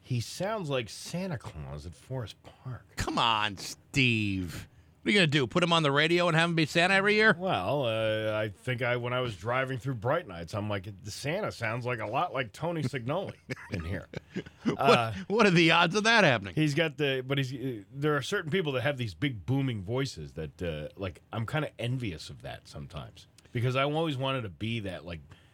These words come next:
Speaker 1: I always wanted to be, like, the national voice on something.
Speaker 2: Yeah.
Speaker 1: Like, that would be kinda cool, wouldn't it?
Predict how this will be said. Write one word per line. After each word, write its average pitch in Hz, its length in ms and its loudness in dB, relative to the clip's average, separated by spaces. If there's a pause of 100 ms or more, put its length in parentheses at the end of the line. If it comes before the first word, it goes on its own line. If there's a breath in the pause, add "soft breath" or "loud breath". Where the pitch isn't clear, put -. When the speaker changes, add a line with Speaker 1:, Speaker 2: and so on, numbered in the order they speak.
(320 soft breath)
Speaker 1:
I - 60 -2
always 226 160 2
wanted 220 140 0
to 151 100 -2
be, 147 100 0
like, 131 240 -2
the 117 80 -6
national 127 640 0
voice 117 460 -2
on 87 180 -4
something. - 440 -8 (100)
Speaker 2:
Yeah. 113 260 4 (100)
Speaker 1:
Like, 123 200 0
that 175 220 2
would 160 120 -2
be 123 120 -2
kinda 123 340 -2
cool, 110 320 -4
wouldn't 113 260 -2
it? 143 80 -4